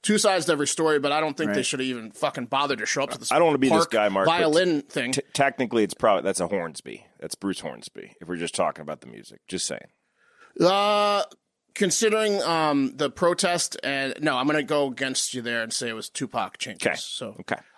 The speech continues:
Speaker 1: understood that they're the same, um, harmony and stuff. And
Speaker 2: They
Speaker 1: yes, but no.
Speaker 2: sampled, uh, him, right?
Speaker 1: Yeah.
Speaker 3: Yeah.
Speaker 1: yeah, but I think he's playing the Tupac Changes version. So I'm gonna disagree with you there.
Speaker 3: Okay.
Speaker 1: Uh, anyways, it seemed, seemed pretty chill to me,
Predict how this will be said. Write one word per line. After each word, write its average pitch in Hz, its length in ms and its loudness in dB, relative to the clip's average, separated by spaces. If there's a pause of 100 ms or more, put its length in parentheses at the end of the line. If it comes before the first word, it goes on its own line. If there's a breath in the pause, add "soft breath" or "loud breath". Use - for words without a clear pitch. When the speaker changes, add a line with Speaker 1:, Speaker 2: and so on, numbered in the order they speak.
(120)
Speaker 1:
understood 196 520 4
that 160 120 -2
they're 160 100 2
the 143 100 -2
same, 147 420 -2 (360 soft breath)
um, 131 300 2
harmony 143 440 2
and 117 100 -10
stuff. - 320 -6
And 120 100 -8
Speaker 2:
They 147 80 4
Speaker 1:
yes, 123 140 0
but 208 220 4
no. 135 120 4
Speaker 2:
sampled, 139 160 0 (360)
uh, 110 340 -2 (160)
him, 104 340 -12
right? 107 260 -14
Speaker 1:
Yeah. 110 160 4
Speaker 3:
Yeah. 175 60 4
Speaker 1:
yeah, 151 200 2
but 147 120 0
I 156 100 0
think 170 180 0
he's 151 140 -2
playing 139 220 0
the 120 60 -4
Tupac 110 380 -4
Changes 110 340 -12
version. - 400 -12 (480)
So - 280 -8 (460)
I'm 151 80 2
gonna 170 100 0
disagree 170 400 2
with 117 160 -4
you 101 60 -12
there. 95 140 -6
Speaker 3:
Okay. 202 300 2 (100)
Speaker 1:
Uh, 165 180 0
anyways, 190 340 2
it 160 80 -4
seemed, - 280 -2
seemed 240 220 -2
pretty 226 160 2
chill 196 220 2
to 175 80 4
me, 143 320 0